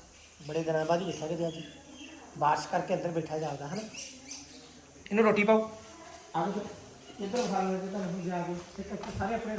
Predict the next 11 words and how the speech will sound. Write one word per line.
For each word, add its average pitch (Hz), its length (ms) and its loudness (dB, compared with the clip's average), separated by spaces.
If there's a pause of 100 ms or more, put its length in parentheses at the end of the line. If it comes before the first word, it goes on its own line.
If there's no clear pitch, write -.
ਰੈਡੀ 180 280 -4
ਆ, - 20 -4 (800)
ਠੀਕ 220 140 -4
ਆ 262 100 0
ਜੀ। 247 80 -2 (800)
ਇਹਨਾਂ 220 200 0
ਦਾ 233 80 2
ਜਿਹੜਾ 196 200 2
ਕਰਾਂਗੇ 196 360 0
ਬਾਅਦ 170 280 2
ਚ। - 60 -8